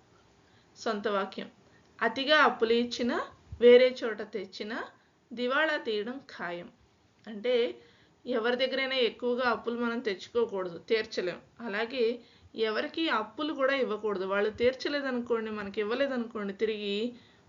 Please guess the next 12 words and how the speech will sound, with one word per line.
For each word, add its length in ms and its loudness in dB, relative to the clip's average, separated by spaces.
మనకి 300 -2
నష్టమే 500 0
కదా, 180 -2
అదన్నమాట. 500 -4
నెక్స్ట్, 280 -6
తర్జుమా 520 4
అంటే 160 2
అర్థం 260 -2
అనువాదం. 440 6
ఇంగ్లీష్లో 460 4
ట్రాన్స్‌లేట్ 720 6
అంటాం 280 -2